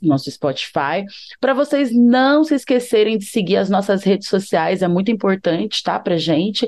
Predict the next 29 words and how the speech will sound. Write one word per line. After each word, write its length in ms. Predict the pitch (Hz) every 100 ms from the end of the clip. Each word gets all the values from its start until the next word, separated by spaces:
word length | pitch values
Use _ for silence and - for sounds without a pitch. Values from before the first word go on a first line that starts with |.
| - - -
pra 120 | -
gente 200 | 156 160
poder 220 | - 170 165
multiplicar 800 | 165 160 - 170 165 175 185 214
os 140 | 202
conteúdos, 800 | - 160 160 151 202 202 160 160
levar 480 | 156 151 165 190 202
a 60 |
informação, 680 | 202 - 160 156 - 170 170 165 - - -
né, 160 | 139 156
mais 180 | 156 160
adiante, 480 | 151 135 165 196
pra 120 | - 269
vocês 240 | 269 262
também 240 | 262 254
saberem 600 | 247 262 220 190 208 208
aí 200 | 202 190
em 140 | 202 202
primeira 360 | 185 190 190
mão 320 | 175 160 175 170
quem 160 | 165
são 160 | 160 165
os 80 | 156
nossos 220 | 156 -
convidados 440 | 151 147 135 -
da 120 | 139
semana, 720 | 127 135 135 165 196 175 156 143
convidados, 720 | 139 139 143 175 185 156 156
né? 220 | 175 226